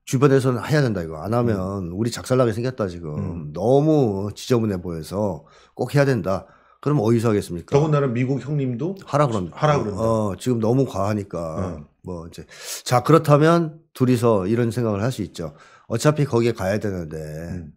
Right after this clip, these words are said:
Speaker 1: 화재 현장에 들리긴 해야 되는데, 그럼 거기서 그냥 그것도 해치우지 뭐.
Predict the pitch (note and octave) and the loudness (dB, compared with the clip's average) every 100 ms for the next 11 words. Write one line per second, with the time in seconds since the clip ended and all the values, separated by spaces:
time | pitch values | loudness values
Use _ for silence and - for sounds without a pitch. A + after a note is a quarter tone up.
0 | - A#2+ A2+ G#2 G#2+ G2 D#2+ D2+ D2+ D2+ | -8 -4 -4 -4 -4 -6 -8 -12 -14 -16
1 | _ - A#2 A2 A2 B2 A#2+ E2+ D#2+ - | _ -2 0 2 0 0 -2 -6 -10 -12
2 | - _ D#3 - B2+ C#3 D#3 C#3+ C#3 A2+ | -20 _ -4 0 2 2 4 2 0 0
3 | C#3 D3 D#3 C3+ C3+ F2 D2 | 0 0 -2 0 0 -2 -6